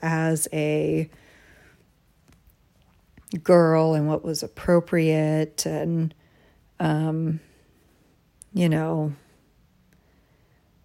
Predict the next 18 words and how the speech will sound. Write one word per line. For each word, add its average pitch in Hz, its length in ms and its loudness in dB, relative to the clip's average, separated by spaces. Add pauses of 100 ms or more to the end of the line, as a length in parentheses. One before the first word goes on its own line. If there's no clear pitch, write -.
(160)
not 175 460 4
wanting 156 360 0
to - 140 -6
come 160 340 -2
off 151 300 -2
as 151 280 -2
too 180 360 2
rough 156 500 -4
or 160 180 0
too 160 280 -2
strong 160 600 -2
or 156 160 -2
too 156 320 -4
this 156 360 -4
or 156 120 -4
too 156 340 -4
that. 151 440 -2
And, 160 420 -2